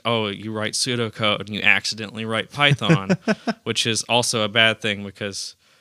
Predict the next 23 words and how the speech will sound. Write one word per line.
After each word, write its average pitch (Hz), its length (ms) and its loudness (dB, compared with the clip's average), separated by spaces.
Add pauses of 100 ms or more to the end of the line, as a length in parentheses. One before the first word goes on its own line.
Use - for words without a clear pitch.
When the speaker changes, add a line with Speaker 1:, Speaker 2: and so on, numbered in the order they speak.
Speaker 1:
who 131 120 -2
really 117 200 4
knows 107 300 -2
what 104 100 -14
that - 240 -8
Python's 101 540 -6
doing 104 320 -6
anyway? 98 480 -8 (180)
But 107 220 -4 (340)
Kotlin 156 280 2
gives 123 160 -4
you 120 80 -2
a - 20 -6
little 113 160 -2
bit 110 140 -4
of 104 100 -4
a 98 260 -4
nicer 107 600 -4
syntax 104 580 -4
with 113 160 -10
more 107 240 -6
explicitness - 800 -6
without, 101 380 -8